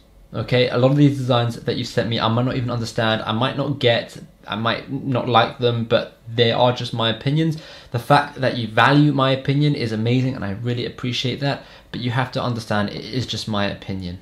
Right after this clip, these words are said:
This is a brilliant one. "Gaming doesn't make us violent, lag does."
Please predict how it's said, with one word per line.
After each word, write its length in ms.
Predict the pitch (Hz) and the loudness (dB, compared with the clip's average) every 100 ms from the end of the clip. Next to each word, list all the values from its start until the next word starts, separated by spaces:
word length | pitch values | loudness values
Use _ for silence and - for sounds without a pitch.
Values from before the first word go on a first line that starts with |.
| - - - _ | -16 -20 -20 _
This 200 | 147 143 | 2 2
is 220 | 131 117 131 | 2 0 -2
a 140 | 107 | -4
brilliant 680 | - 110 113 107 98 98 - | -2 0 2 2 0 -2 -2
one. 280 | 98 98 95 - - - | -2 -2 -6 -16 -20 2
"Gaming 440 | 147 160 165 147 | 4 6 4 2
doesn't 360 | 131 123 123 - | 2 2 2 -2
make 340 | 113 113 113 | -2 -2 -2
us 120 | 113 - | -6 -6
violent, 600 | 101 101 98 101 - - | 0 2 4 2 -4 -6
lag 640 | 107 107 104 101 - - | -2 0 0 -2 -6 -4
does." 400 | - 92 92 - | 0 2 0 -6